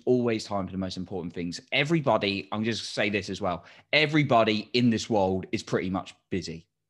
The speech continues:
right? Everyone's busy. We just have different priorities.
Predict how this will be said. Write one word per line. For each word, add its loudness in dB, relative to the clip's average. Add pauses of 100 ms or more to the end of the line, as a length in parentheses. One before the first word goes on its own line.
right? -2 (300)
Everyone's 0
busy. -8 (460)
We 6
just 2
have -2
different -2
priorities. -4